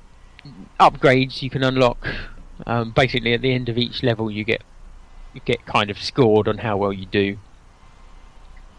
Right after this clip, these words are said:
and it gives you the, it gives you, like, the sp-, experience points,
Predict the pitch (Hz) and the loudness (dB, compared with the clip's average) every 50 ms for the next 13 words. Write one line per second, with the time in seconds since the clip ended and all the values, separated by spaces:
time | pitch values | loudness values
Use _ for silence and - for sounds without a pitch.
0 | - - - - - - - - - - - - - - - - - 120 117 120 | -20 -20 -20 -20 -20 -18 -18 -18 -18 -20 -20 -20 -20 -20 -8 -4 -2 0 0 0
1 | 113 110 139 117 110 113 107 107 113 98 117 120 - 123 107 101 113 104 110 107 | -2 -4 -6 -6 -4 -4 -4 -4 -4 -4 -4 -2 -2 -2 -2 0 0 0 2 2
2 | 101 101 104 107 101 - - - - - - 135 - - - 120 - - - 131 | 0 0 -6 -10 -12 -10 -10 -12 -8 -2 0 0 0 0 -2 -6 -8 -2 0 2
3 | 117 110 107 101 98 98 - - - 104 98 - - - | 2 4 2 2 0 -2 -6 -8 -8 -8 -8 -8 -12 -16